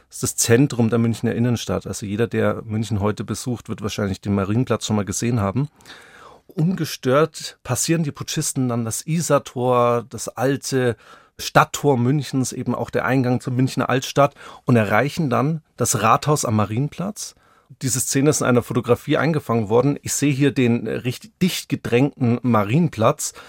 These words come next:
Auf der rechten Seite ist ein L K W voller S-A-Leute. Man sieht das Hakenkreuzabzeichen auf den linken Arm, Stahlhelme tragen sie.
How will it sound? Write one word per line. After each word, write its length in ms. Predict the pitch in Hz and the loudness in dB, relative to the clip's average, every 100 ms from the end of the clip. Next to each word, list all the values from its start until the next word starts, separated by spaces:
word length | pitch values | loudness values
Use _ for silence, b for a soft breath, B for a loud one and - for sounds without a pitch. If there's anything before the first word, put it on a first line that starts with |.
| B B B _ | B B B _
Auf 60 | |
der 100 | 123 | 2
rechten 160 | 127 147 | 2 2
Seite 220 | 123 117 | 2 2
ist 80 | 120 | 0
ein 60 | |
L 180 | 120 147 | -2 -2
K 180 | - 120 | -4 -4
W 100 | 135 | -4
voller 320 | - 123 123 | -2 0 0
S-A-Leute. 640 | 117 - 123 131 123 120 117 | -2 -4 -2 0 0 -2 -4
Man 100 | 113 | -4
sieht 200 | 131 - | -6 -8
das 140 | - | 0
Hakenkreuzabzeichen 840 | 139 143 131 - 135 - 131 127 131 | 0 2 -2 0 -2 -2 -2 0 -2
auf 100 | - | -4
den 120 | 123 | -4
linken 220 | 123 139 | -4 -4
Arm, 280 | 117 123 117 | 0 2 2
Stahlhelme 600 | - 113 139 120 131 131 | 4 4 4 4 2 0
tragen 320 | 117 120 123 | 2 2 2
sie. 220 | 113 139 | 0 -2